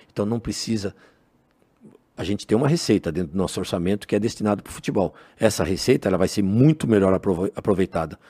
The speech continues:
Por quê? Porque nós teremos um scout, nós teremos pessoas qualificadas que vai tá monitorando, que conheça de futebol, pra que a gente erre o menos possível, ou sequer não errar. E nós vamos investir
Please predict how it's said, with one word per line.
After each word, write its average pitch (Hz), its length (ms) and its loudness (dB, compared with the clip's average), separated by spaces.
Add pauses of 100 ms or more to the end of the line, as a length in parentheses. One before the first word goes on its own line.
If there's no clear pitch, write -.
(140)
Por 151 140 2
quê? - 220 -4 (200)
Porque - 140 -6
nós 95 160 -2
teremos 95 340 -2
um 95 80 -6
scout, - 600 -2 (580)
nós 95 160 -6
teremos 95 340 0
pessoas - 460 -6
qualificadas 92 720 -4
que - 140 -10
vai 92 180 -2
tá - 160 -6
monitorando, 92 640 -2
que - 140 -10
conheça 110 500 2
de 80 80 -6
futebol, 87 560 -2 (300)
pra 92 100 -2
que - 100 -6
a 95 60 2
gente 98 320 -8 (140)
erre 113 360 2 (140)
o 120 100 -4
menos 104 360 -2
possível, - 500 -8 (340)
ou 117 200 4
sequer - 520 -6 (300)
não 104 260 2
errar. 78 280 -4 (360)
E 104 140 0
nós 95 300 0
vamos 101 200 0
investir 92 460 -6